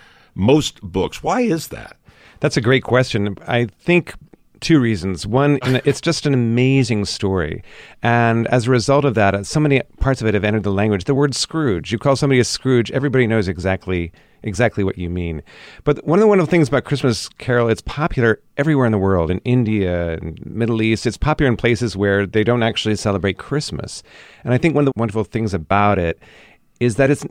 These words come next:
Speaker 2: it's really a secular story of Christmas. It doesn't require anyone to profess a particular creed or follow a particular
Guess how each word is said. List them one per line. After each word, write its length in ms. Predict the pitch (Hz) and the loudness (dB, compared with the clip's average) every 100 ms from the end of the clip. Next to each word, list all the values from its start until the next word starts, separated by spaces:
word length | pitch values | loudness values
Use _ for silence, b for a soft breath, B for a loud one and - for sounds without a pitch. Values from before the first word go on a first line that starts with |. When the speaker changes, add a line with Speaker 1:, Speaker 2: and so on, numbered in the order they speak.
| - | -4
Speaker 2:
it's 160 | 143 | -2
really 220 | 170 208 147 | 2 4 4
a 60 | |
secular 580 | 123 - 143 - 120 104 | 2 0 0 2 2 2
story 400 | - - 110 98 | 0 2 4 4
of 80 | 85 | 2
Christmas. 440 | - 85 90 85 | -2 -4 -2 -6
It 80 | 85 | 0
doesn't 280 | 120 120 123 | 0 0 -2
require 840 | 107 - - 113 110 107 104 101 101 b b | -4 -4 0 2 4 2 2 0 -4 b b
anyone 260 | 117 120 120 | 0 2 2
to 80 | 98 | 0
profess 360 | 101 110 104 | 0 2 2
a 60 | - | 0
particular 440 | 92 107 - 95 | -4 -6 -4 -4
creed 600 | 87 - 107 101 101 98 - | -4 -6 -4 -2 -2 -4 -4
or 180 | 85 87 | -4 -4
follow 340 | - 95 95 | -2 0 0
a 60 | 90 | -2
particular 640 | 98 101 98 92 90 90 | -4 -4 -2 -2 -2 -4